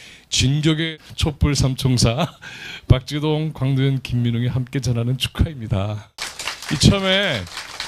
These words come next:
촛불행동 티비의 대표 프로그램 진격의 촛불 삼총사에게도 박수를 부탁드립니다. 때가 되었습니다.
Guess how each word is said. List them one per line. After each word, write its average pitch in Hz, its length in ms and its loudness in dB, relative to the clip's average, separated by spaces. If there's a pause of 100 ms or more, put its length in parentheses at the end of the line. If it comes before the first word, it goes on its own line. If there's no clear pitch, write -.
(160)
촛불행동 196 540 0
티비의 196 680 2 (300)
대표 147 320 4
프로그램 151 640 0 (340)
진격의 240 720 6
촛불 151 380 -2
삼총사에게도 120 720 0
박수를 202 440 0
부탁드립니다. 90 680 -2 (2500)
때가 190 340 4
되었습니다. 175 600 2